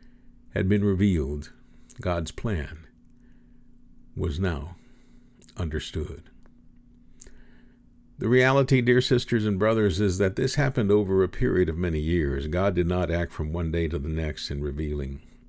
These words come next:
his big picture. Same way it hasn't yet revealed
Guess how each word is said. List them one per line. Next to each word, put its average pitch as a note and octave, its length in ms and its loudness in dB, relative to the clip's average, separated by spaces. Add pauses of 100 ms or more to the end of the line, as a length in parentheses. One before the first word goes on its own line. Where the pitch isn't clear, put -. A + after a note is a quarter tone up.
his F2 160 -4
big D2+ 260 -8
picture. - 440 -10 (760)
Same A2 280 -2
way G2+ 160 2
it G2 100 -2
hasn't G2 400 -2
yet G2 160 0
revealed F2+ 580 -2